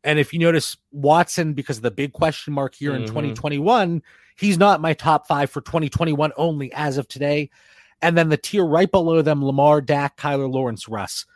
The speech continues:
Speaker 1: So, uh, I have a top four, and then I have five guys lumped together battling it out for that fifth spot.
Speaker 2: Nice, nice. Yeah,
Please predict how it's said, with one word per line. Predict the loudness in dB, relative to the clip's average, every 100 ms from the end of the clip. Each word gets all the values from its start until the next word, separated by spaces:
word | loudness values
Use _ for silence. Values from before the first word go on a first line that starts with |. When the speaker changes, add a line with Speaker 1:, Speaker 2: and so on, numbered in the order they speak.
| _
Speaker 1:
So, | _ 0 2 0 _ _ _ _ _ _ -20 -16
uh, | -12 -8
I | 2 4
have | 4
a |
top | 4 4 4 0
four, | -2 2 2 0 _ _ _ -4
and | 0
then | 2
I | 2
have | 2 0 0
five | 2 2 0
guys | 0 -2 -2
lumped | -2 -4 -4
together | -6 -6 -4 -6
battling | -4 -4 -4 -4 -6
it |
out | -4 -4 -4
for | -10
that | -10 -8
fifth | -12
spot. | -12 -12 -10 -10 _ _ _ _ _ _ _
Speaker 2:
Nice, | -12 -12 -14
nice. | -16 -16 -16 -14
Yeah, | -14